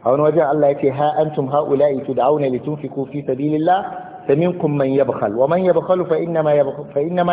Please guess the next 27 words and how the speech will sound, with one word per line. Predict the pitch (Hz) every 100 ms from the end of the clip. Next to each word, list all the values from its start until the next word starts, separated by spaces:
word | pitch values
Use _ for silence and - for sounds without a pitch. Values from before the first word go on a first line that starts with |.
| 175
yabkhalu | 156 - 180 214 240 - - -
an | 131 185 190 190
nafsihi." | 196 - - 123 120 123
Sai |
Allah | 151 160 143
ya | 143
ce, |
"Wallahu | 147 143 147 147 160 190 185 214 254 - - - - - - -
huwal | 147 143 120
ghani, | 120 123 120 - - 123
wa | 147 151
antum, | 196 233 - 269 294 294 - - - - - -
antumul | 175 170 143 123
fuqara." | - - 104 101 - - - - - - - -
Wannan | 185 185
shine | 147 160 143 113 - -
ka'idar. | 143 143 147 123 90 - - -
Ka | 139 147
sani | 214 170
cewa | 170 170 147 143
kai | - 202 202
kana | 220 208 175
buƙatan | 139 - 175 185 175 147 - -
komai | 220 226 226 226
a | 156
wajen | 147 139 120
Allah. | 127 113